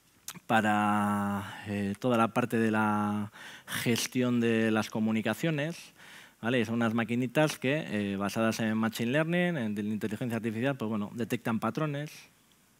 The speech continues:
anomalías, que el del taller de Vitoria se está conectando a Rusia, no sabe por qué, aunque ese, esa semana jugaba el Baskonia contra el C S K, digo, "¿estará viendo el partido o no estará viendo el partido? ¿Qué estará haciendo?", ¿no?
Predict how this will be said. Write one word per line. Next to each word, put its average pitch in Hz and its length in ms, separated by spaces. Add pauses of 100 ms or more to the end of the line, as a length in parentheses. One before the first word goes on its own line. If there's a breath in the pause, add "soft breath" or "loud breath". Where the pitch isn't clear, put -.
(140)
anomalías, 127 680 (1080 loud breath)
que 110 140
el 110 100
del 110 120
taller 120 220
de 117 80
Vitoria 107 1120
se 110 80
está 120 160
conectando 110 400
a - 20
Rusia, 123 300
no 107 80
sabe 107 160
por 107 180
qué, 156 220 (680 loud breath)
aunque 107 220
ese, 110 720
esa 117 160
semana 120 320
jugaba 117 320
el 107 60
Baskonia 110 420
contra 110 260
el 107 60
C 110 120
S 107 180
K, 147 320
digo, 107 180
"¿estará 110 240
viendo 151 200
el 131 100
partido 139 320
o - 20
no 131 60
estará 135 180
viendo 117 180
el 120 60
partido? 127 280
¿Qué 135 40
estará 120 220
haciendo?", 92 340
¿no? 165 160